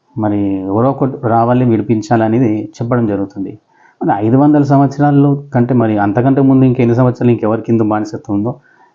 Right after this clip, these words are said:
నేనైతే హిస్టరీ చూడలేదు. నాకు తెలిసి మొఘల్, మొఘల్స్, మొఘల్స్ కింద ఒక మూడు వందల సంవత్సరాల పైనే, మరి బ్రిటిష్ వాళ్ళ కింద రెండు వందల సంవత్సరాల పైనే, అంటే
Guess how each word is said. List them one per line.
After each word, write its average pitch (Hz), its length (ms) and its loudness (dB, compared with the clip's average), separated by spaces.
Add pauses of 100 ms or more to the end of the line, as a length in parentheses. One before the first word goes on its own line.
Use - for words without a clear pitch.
(140)
నేనైతే 107 440 0
హిస్టరీ 101 320 -4 (100)
చూడలేదు. 104 360 -2 (720)
నాకు 113 260 -2
తెలిసి 117 440 -2 (600)
మొఘల్, 117 460 0 (300)
మొఘల్స్, 117 500 0
మొఘల్స్ 120 400 0
కింద 117 180 0
ఒక 110 140 0
మూడు 107 200 0
వందల 107 200 0
సంవత్సరాల 101 420 -4
పైనే, 104 400 -4 (520)
మరి 107 100 -4
బ్రిటిష్ 110 340 -2
వాళ్ళ 113 180 -2
కింద 110 180 -2
రెండు 107 240 0
వందల 107 220 0
సంవత్సరాల 104 400 -6
పైనే, 98 240 -6
అంటే 104 160 -6